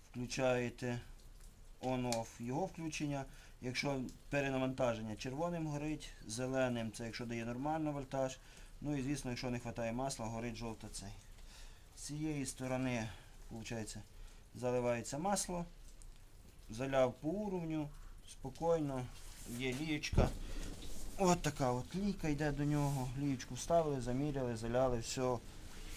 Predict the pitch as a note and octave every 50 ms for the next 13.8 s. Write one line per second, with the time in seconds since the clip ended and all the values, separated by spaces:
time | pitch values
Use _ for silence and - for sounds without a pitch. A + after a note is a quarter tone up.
0 | - - - - - C3+ C3+ B2 B2 B2 A#2+ A2 G#2+ G#2+ G#2+ A2 G#2+ - - -
1 | - - - - - - - - - - - - - - - - - - - -
2 | - - - - - - - - - - - - - - - - - - - -
3 | - - D3 D3 C#3+ C3+ - - - C3+ C3 C3 C#3 E3+ G3 G3+ G3+ F#3+ - -
4 | - - - D3+ D3 C#3 - - D#3+ D3 - C3+ B2+ A#2+ - C3 C3 C#3 C#3 B2+
5 | B2 A#2+ A#2+ A2+ A2 A2 - - A2 C3+ C3 B2 - B2 A2 - - - G#2+ G#2+
6 | - - - - - - - - - - - - C3 A#2+ A#2 A2 A2 A2 - -
7 | - - - - - - - - C3 C#3+ D3 C#3 - C3+ - C#3+ D3 D3+ D3+ D3+
8 | D3 C#3 D3 C3 C3+ C#3 E3 E3 D3 - - B2 - - - - - - - -
9 | - - - - - A#2+ A#2+ A#2 A2+ A2 A2 A2 G#2+ - - - - - - -
10 | - - - - - - - - - - - - G2+ G#2+ B2+ B2+ - C#3+ C#3+ C3+
11 | C3 A#2+ C3+ D3 D3 D3 D3 - - C3+ G#2+ B2 B2 C3 D3+ D3 D3 C#3+ - -
12 | B2 B2 C3 C#3 C#3 C3 B2+ B2 B2 - A2 - - - C3 A#2 - - C#3 A#2+
13 | G#2+ - A#2 G#2+ A2 G#2+ A2 C#3 C#3 C#3 C#3+ C3 - - - -